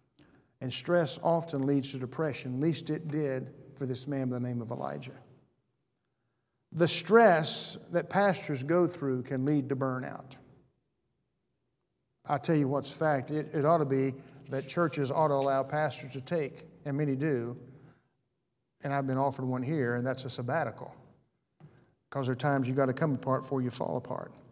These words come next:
Burnout and depression can sometimes be hard to distinguish, but yet they're two separate things.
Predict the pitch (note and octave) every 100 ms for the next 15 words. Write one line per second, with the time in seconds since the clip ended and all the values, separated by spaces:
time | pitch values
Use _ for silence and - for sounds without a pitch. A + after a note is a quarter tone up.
0 | - _ - E3+ F#3 F#3 E3 D#3 E3+ F3+
1 | E3 F#3 F3+ E3+ - C3+ B2+ - - -
2 | - - - - - - G3+ G#3 D#3+ D3
3 | C#3 A#2+ C#3 C3 E3+ F3 C#3 C3+ B2 -
4 | G3+ G#3+ D3+ - D3+ - D#3+ D#3+ D3 -
5 | F3+ - D3+ - C#3+ F#3+ G3 C3 A#2+